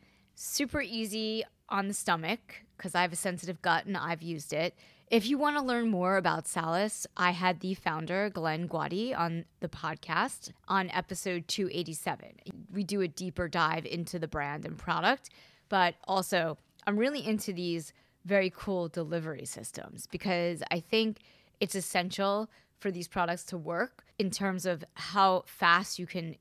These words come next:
get them into your system. Next up, Cured Nutrition, my new favorite go-to for C B D and cannabis-centric products.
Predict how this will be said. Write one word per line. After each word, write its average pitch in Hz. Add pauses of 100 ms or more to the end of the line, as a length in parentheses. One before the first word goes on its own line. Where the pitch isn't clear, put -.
get 156
them 151
into 165
your 151
system. - (380)
Next 214
up, 196 (100)
Cured 269
Nutrition, 196 (100)
my 196
new 220
favorite 185
go-to 226 (340)
for 196
C 226
B 226
D 180
and 180
cannabis-centric 170
products. -